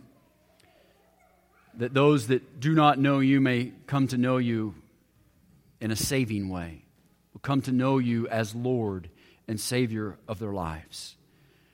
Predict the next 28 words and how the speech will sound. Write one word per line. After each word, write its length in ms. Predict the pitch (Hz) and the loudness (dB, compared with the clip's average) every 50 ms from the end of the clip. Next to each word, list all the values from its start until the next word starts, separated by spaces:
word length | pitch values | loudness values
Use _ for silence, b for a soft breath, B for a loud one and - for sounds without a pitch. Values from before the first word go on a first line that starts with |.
| b b b | b b b
And 80 | b 107 | b -4
Father, 300 | - 143 131 123 123 120 | 0 2 2 2 2 0
I 40 | 117 | 0
pray 240 | 123 - 147 135 | 0 0 0 0
that 120 | 123 123 107 | 0 -2 -4
the 80 | - | -6
words 300 | 123 123 127 131 127 110 | -6 -2 -2 -2 0 0
I 80 | 131 - | -2 0
speak 380 | - - - - 160 147 - - - - 117 | 0 -2 -2 0 -2 -2 -2 -4 -12 -10 -4
be 100 | 120 156 | -2 0
not 240 | 160 156 160 147 117 | 2 2 0 0 0
mine, 360 | 120 110 101 95 92 95 95 - _ _ _ _ _ _ _ _ _ _ _ _ _ _ _ _ _ - _ b b b b b b | -2 -2 -2 -4 -6 -8 -12 -16 _ _ _ _ _ _ _ _ _ _ _ _ _ _ _ _ _ -20 _ b b b b b b
but 160 | - 104 107 | -14 -10 -4
be 100 | 117 120 | -2 -2
those 340 | 120 120 127 131 131 127 110 | 0 0 0 0 0 0 -2
of 120 | 135 120 123 | -6 -6 -6
your 100 | 127 120 | -6 -6
Spirit. 480 | - - - - 90 85 85 80 - | -8 -10 -10 -10 -10 -10 -10 -14 -16
For 140 | _ - 101 | _ -12 -12
it 60 | 95 | -10
is 20 | 101 | -10
in 80 | 104 | -10
Christ's 320 | 92 - 113 110 107 104 - | -10 -8 -6 -6 -6 -8 -10
precious 440 | - - 113 98 - 113 - - | -10 -10 -10 -10 -10 -12 -14 -10
name 200 | - 107 104 107 | -10 -8 -6 -6
we 100 | 107 107 | -6 -8
pray. 380 | 101 - - 87 85 85 82 82 _ _ _ _ _ _ _ _ _ - | -10 -12 -14 -14 -14 -14 -14 -16 _ _ _ _ _ _ _ _ _ -16
Amen. 360 | 90 90 90 90 87 82 78 | -14 -12 -10 -10 -10 -12 -14